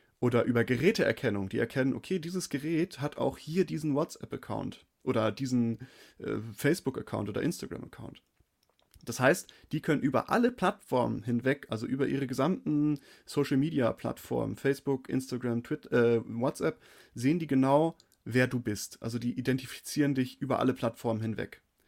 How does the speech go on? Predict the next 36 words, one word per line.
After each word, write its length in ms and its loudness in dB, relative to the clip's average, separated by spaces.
Und 240 0
das 140 -2
könnte 320 2
natürlich 360 -2
Zukunft 420 -4
au-, 260 -2
zukünftig 540 -6
auch 160 2
bedeuten, 580 2
dass 280 -2
bald 460 0
auch 180 0
bei 220 0
WhatsApp 500 -4
Werbung 300 0
geschaltet 480 -6
wird. 240 -12
Das 120 -20
kann 120 0
man 120 4
sich 160 -8
vielleicht 200 0
gar 120 -2
nicht 120 -6
vorstellen, 460 -2
aber 140 -2
ich 80 -8
denke, 260 0
das 160 -2
ist 180 -8
so 140 0
ein 80 2
Schritt 260 -6
dahin, 360 0
ehrlich 260 -10
gesagt. 460 -14